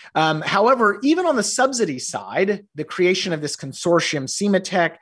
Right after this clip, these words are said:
um, was by all accounts, uh, pretty, uh,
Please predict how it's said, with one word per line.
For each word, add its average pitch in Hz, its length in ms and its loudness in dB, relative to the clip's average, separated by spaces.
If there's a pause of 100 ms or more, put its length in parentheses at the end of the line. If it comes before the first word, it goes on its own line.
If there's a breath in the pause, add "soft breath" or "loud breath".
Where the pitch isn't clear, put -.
(300 loud breath)
um, 156 440 -4
was 185 420 2
by 170 200 0
all 226 280 0
accounts, 160 640 -8 (260 soft breath)
uh, 165 200 4 (140)
pretty, 330 600 4 (180)
uh, 143 340 -6